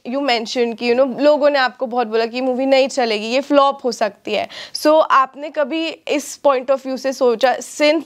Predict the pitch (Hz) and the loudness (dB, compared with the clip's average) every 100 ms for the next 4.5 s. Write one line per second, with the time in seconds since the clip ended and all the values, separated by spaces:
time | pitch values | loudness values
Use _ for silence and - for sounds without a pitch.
0 | - - 226 - 269 254 233 - 240 214 | -6 0 0 0 -2 0 0 0 0 0
1 | 208 226 226 - 240 247 240 254 214 220 | -4 -6 -4 0 0 0 -2 0 0 -4
2 | 208 208 196 196 - - - - - - | -4 -4 -2 -6 -6 -18 -16 -20 -20 -4
3 | 285 277 269 269 _ _ - 302 285 - | 4 6 6 0 _ _ -4 -2 -2 -4
4 | - 277 254 294 | 2 4 4 0